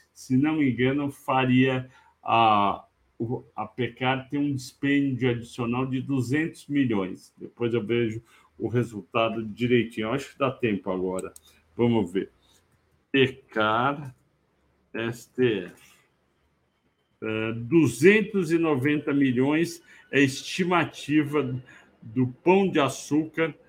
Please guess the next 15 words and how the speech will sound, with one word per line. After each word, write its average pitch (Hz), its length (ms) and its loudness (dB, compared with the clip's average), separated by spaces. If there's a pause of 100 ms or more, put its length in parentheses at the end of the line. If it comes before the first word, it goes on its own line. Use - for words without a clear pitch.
(280)
é, 131 500 2 (360)
pro, 135 300 0
pra, 127 420 0
pras, 139 380 -6
pro 143 400 -2
acórdão 139 840 2
do 147 300 0
S 151 340 0
T 160 80 -2
F. 101 380 0 (480)
Por 127 140 -10
que 196 180 0
que 196 140 -8
duzentos 143 580 -4
milhões 123 760 0